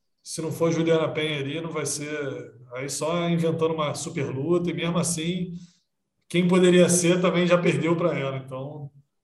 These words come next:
vai ter que ser um dia muito iluminado da adversária pra,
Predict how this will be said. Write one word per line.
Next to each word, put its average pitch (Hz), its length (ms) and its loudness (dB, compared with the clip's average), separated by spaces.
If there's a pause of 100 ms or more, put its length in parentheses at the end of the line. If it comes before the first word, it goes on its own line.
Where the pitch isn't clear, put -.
(440)
vai 135 120 -6
ter 147 120 -4
que 131 40 -6
ser 175 100 -2
um 170 80 2
dia 160 160 4
muito 175 200 0
iluminado 180 600 2
da 175 80 2
adversária 165 680 -4
pra, 165 480 -6